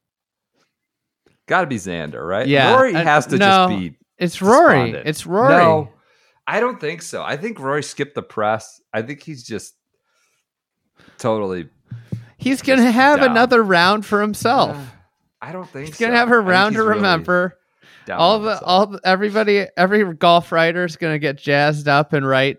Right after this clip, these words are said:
Speaker 2: you know, "Listen, Rory's happy and at peace with himself, and he's back."
Speaker 1: Contemplative.
Speaker 2: Hey, you know
Speaker 1: Uh,
Speaker 2: what?
Speaker 1: what?
Speaker 2: As much as we're beating him up,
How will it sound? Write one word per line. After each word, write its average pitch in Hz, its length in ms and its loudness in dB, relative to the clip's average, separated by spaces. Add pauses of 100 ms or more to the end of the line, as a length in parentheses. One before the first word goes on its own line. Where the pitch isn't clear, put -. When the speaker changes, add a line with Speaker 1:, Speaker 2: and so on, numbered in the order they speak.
Speaker 2:
you 139 160 -6
know, 123 300 -2 (140)
"Listen, 143 480 -4 (320)
Rory's 147 440 0
happy 123 520 -4 (100)
and 113 140 -10
at - 200 -12
peace 117 360 -12
with 107 160 -12
himself, - 680 -12 (1500)
and 131 160 0
he's 160 280 -2
back." - 540 -6 (480)
Speaker 1:
Contemplative. 95 800 -12 (760)
Speaker 2:
Hey, 285 180 2 (180)
you 311 60 0
know 349 140 6
Speaker 1:
Uh, 277 40 2
Speaker 2:
what? 233 320 2 (1600)
Speaker 1:
what? - 160 -2
Speaker 2:
As 208 140 2
much 262 260 0
as 269 160 -4
we're 220 140 0
beating 156 320 -2
him 131 160 -2
up, 101 280 -4